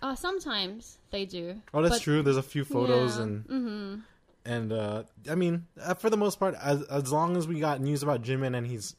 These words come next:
Speaker 2: I sure was bad, but now we got good news today.
Speaker 1: Yeah,
Speaker 2: So
Speaker 1: that he's alive.
Speaker 2: <laughs> he's alive and,
Speaker 1: <laughs>
Speaker 2: and on social media.
Speaker 1: Yes, well, just Weverse.
Speaker 2: For the most part. The technic-, that,
Speaker 1: I,
Speaker 2: that's social
Speaker 1: I know,
Speaker 2: media, right?
Speaker 1: but I want him on Instagram more.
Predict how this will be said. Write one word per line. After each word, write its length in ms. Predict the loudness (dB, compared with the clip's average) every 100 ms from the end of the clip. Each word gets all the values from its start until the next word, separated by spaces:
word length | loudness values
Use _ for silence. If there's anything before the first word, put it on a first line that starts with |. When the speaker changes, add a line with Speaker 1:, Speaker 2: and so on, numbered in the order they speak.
| -14
Speaker 2:
I 80 | -10
sure 240 | 0 0
was 200 | 2 -2
bad, 340 | -2 -2 -2 -6 -16 -8
but 100 | -2
now 380 | 0 2 2 0
we 80 | -2
got 280 | 0 0
good 120 | -2 -4
news 260 | -4 -6
today. 400 | -6 -6 -4 -6 -6
Speaker 1:
Yeah, 480 | -8 -8 -10 -10 -10
Speaker 2:
So 160 | -6
Speaker 1:
that 140 | -4 -2
he's 180 | -4
alive. 540 | -6 -4 -2 -2 -4 -8 -14 -16
Speaker 2:
<laughs> 160 | -4
he's 180 | -2 2
alive 400 | 4 6 6 4
and, 240 | 4 4 2 -6
Speaker 1:
<laughs> 160 | -10 2
Speaker 2:
and 120 | 4
on 160 | 6
social 340 | 4 2 2 2
media. 460 | 0 0 -2 -4 -6
Speaker 1:
Yes, 500 | -6 -6 -8 -12 -18 -8
well, 300 | -4 -4 -6 -6
just 260 | -4 -4 -4
Weverse. 220 | -4 0
Speaker 2:
For 80 | 2
the 80 | 4
most 220 | 4 2
part. 440 | -2 -4 -6 -12 -14 _ -20 _
The 80 | -20
technic-, 420 | 0 0 2 -6 -2
that, 120 | 0
Speaker 1:
I, 100 | 2
Speaker 2:
that's 220 | 2 2
social 280 | 0 2 4
Speaker 1:
I 20 |
know, 140 | 4 4
Speaker 2:
media, 120 | 4
right? 280 | 4 2 -2
Speaker 1:
but 180 | -6 -2
I 100 | 0
want 200 | 2 2
him 120 | 2
on 140 | 0 -2
Instagram 580 | -4 -4 -6 -4 -6
more. 400 | -6 -6 -6 -8